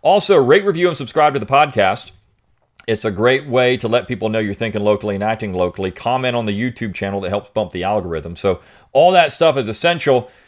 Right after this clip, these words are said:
Share it around on social media. Send me those show requests. I like that stuff,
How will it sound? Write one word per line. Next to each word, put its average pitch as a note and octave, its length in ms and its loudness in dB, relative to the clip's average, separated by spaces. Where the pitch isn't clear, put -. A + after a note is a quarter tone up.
Share C#3 220 0
it C3+ 60 0
around C3+ 180 4
on A#2+ 80 -4
social A2 340 -2
media. A2+ 520 0
Send E3 340 -2
me D3+ 120 -4
those C3 180 2
show C#3+ 220 0
requests. G#2+ 680 0
I G#2+ 140 0
like A#2 320 0
that A2 260 0
stuff, E2 540 -2